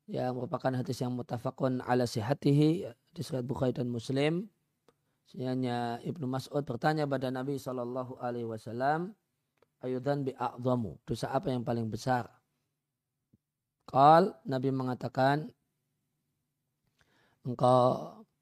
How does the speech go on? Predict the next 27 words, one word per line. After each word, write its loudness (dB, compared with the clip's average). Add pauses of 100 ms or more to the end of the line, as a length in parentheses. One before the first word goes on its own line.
(320)
jadikan 4
bagi -2
Allah 4
tandingan 0
padahal -2
Dia 0
Allah 0
yang -2
menciptakanmu." -8 (1000)
Tsumma 0
ayun, 6
kata, 4
tanya 0
Ibnu -2
Mas'ud, -6
"Kemudian -2
apalagi?" 2 (580)
Qal, 6
Nabi -4
katakan, -2
"Engkau -6
bunuh -6
anakmu -4
karena -4
khawatir 2 (560)
makan 2
bersamamu." -2